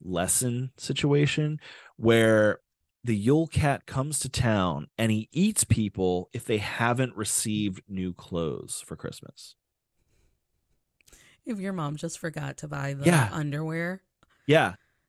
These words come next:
Speaker 2: And then
Speaker 1: Like, it
Speaker 2: the
Speaker 1: sounds to me like, like, some kid was like,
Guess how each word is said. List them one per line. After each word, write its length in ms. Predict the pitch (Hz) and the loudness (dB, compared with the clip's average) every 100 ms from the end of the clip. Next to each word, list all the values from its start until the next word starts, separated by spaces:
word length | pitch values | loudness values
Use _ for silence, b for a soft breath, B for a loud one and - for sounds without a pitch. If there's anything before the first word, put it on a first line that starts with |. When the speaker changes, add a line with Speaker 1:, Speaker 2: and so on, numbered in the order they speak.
| _ - | _ -8
Speaker 2:
And 140 | 156 160 | -4 2
then 100 | 156 | 6
Speaker 1:
Like, 120 | 214 | 6
it 80 | 202 | 6
Speaker 2:
the 100 | 165 | 6
Speaker 1:
sounds 420 | 214 254 285 - | 4 2 -2 -4
to 80 | 196 | -6
me 400 | 156 147 147 127 | -4 -2 0 0
like, 300 | 117 107 104 | 0 0 0
like, 220 | 117 113 | 0 0
some 400 | - - 151 165 | 0 2 2 0
kid 300 | 143 - 127 | -2 2 4
was 160 | 117 107 | 2 0
like, 320 | 110 104 101 | 2 0 -2